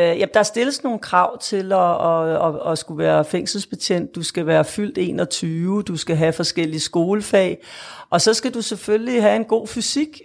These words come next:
Øh, du skal også have en, en god mentalitet. Du skal have et, øh, menneskesyn, som er forenligt med det, vi vil i kriminalforsorgen. Øh, og det handler om, at behandler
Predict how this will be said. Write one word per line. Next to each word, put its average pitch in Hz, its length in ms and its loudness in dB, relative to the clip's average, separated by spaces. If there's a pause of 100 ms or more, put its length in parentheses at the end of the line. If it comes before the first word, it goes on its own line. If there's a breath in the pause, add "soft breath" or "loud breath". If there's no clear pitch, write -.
(100)
Øh, 190 800 4
du 196 80 -8
skal 196 200 2
også 208 280 6
have 214 240 0
en, 226 140 -4
en 214 140 -2
god 226 260 0
mentalitet. 226 1040 -4
Du 202 100 -10
skal 196 300 2
have 208 240 6
et, 214 140 -4
øh, 180 220 -2
menneskesyn, 208 760 -2
som 190 220 0
er 185 60 4
forenligt 214 580 -4
med 202 100 -4
det, 208 320 -2
vi 214 140 -4
vil 202 260 -4
i 214 280 -4
kriminalforsorgen. 202 960 0 (640 loud breath)
Øh, 185 360 4
og 185 120 2
det 226 140 2
handler 208 300 2
om, 202 340 4
at 208 160 2 (240)
behandler 208 440 2